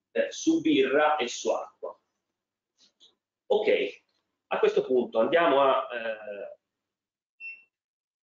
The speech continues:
sopra, su quello che ci interessa, quindi analisi,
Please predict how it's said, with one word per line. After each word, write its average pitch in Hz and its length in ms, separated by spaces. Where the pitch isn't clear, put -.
sopra, 127 640
su - 180
quello 120 180
che 123 80
ci 151 140
interessa, 165 560
quindi 113 360
analisi, 123 800